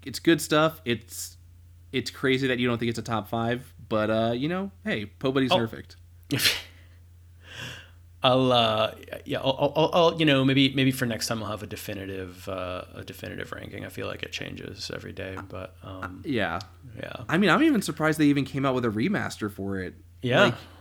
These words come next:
Speaker 2: Yeah.
Speaker 1: you know, it, for the longest time, eight was, like, the, the redheaded stepchild of the series 'cause it just, it didn't do the numbers that seven did, and it was kind of like they did a director change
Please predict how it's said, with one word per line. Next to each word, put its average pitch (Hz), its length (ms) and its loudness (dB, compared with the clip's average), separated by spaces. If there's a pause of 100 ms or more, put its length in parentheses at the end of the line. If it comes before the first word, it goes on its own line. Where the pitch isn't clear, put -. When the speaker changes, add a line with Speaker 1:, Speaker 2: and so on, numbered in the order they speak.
(200)
Speaker 2:
Yeah. 127 300 -4
Speaker 1:
you 156 120 4
know, 147 160 6
it, 143 300 2
for 185 120 2
the 185 120 4
longest 185 360 4
time, 156 300 2
eight 131 180 0
was, 143 160 2
like, 127 160 0
the, 117 260 2
the 120 120 0
redheaded 120 460 4
stepchild 107 840 0
of 110 360 -2
the 113 100 0
series 120 460 0
'cause 123 160 -2
it 113 60 -2
just, 117 200 -4 (300)
it 135 80 4
didn't 143 180 6
do 143 80 8
the 139 80 6
numbers 123 640 0 (360)
that 113 200 0
seven 123 320 0
did, 120 460 0 (440)
and 117 280 2
it 117 60 4
was 117 180 0
kind 120 160 2
of 110 80 0
like 110 320 -2 (500)
they 120 360 -2
did 120 160 2
a 120 60 2
director 120 460 2
change 123 720 -4